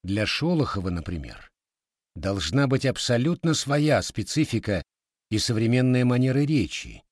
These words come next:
неразборчивая, ведёт к чтению. Качаловский простор и простота на грани пения, отточенность, сценичность — это его личное.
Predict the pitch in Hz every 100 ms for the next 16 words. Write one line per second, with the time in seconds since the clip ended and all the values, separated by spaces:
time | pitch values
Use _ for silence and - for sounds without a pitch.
0 | - 107 110 82 90 170 - - 62 57
1 | - _ _ - 90 92 117 - - -
2 | 147 98 65 - - _ _ _ _ _
3 | _ _ _ _ _ _ - 107 - 117
4 | 104 101 - 107 104 107 - - 139 117
5 | - 117 110 110 101 - 104 117 104 107
6 | 107 107 104 - 147 107 69 55 - _
7 | _ - 95 _ 131 143 - 69 60 -
8 | - _ - - - 110 92 143 - 90
9 | - - - _ _ _ 87 110 147 185
10 | 180 113 131 135 92 - 73 65 69